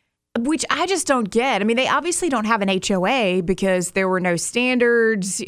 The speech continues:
The dad went around and asked the people around him if they would have a problem with it, and he was honest about how big it was gonna be. So I don't see what the issue is. Like, your, your window to object is gone.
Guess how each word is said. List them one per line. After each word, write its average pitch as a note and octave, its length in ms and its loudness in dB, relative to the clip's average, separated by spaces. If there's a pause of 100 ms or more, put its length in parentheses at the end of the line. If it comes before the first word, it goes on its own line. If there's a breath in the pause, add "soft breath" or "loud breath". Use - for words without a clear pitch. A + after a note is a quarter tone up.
(100)
The E3+ 240 -2
dad E3+ 400 2
went G3+ 100 0
around G3+ 300 0
and F3 100 0
asked D#3+ 540 -2
the F3+ 100 0
people F#3 420 -2
around F#3 440 0
him E3 480 -2
if - 160 -2
they F3 100 2
would F3 140 2
have E3 160 0
a D#3+ 80 -2
problem A3 440 0
with D3+ 200 0
it, F#3+ 100 0
and G3+ 140 0
he A3+ 180 0
was C4+ 260 -4
honest C#4 360 0
about A3 320 0
how A#3 200 0
big B3+ 240 0
it F#4 80 0
was - 160 -2
gonna - 220 0
be. F#3+ 340 -4 (340 loud breath)
So - 140 -2
I B3+ 140 2
don't E4 160 -2
see E4 140 -2
what D4+ 140 -6
the C#4+ 140 -2
issue - 300 -2
is. - 300 -8
Like, A3+ 140 -4
your, A#3+ 360 2
your A3+ 160 0
window D4 380 2
to C4+ 160 0
object B3+ 400 -2
is A3 120 -4
gone. A#3 360 -4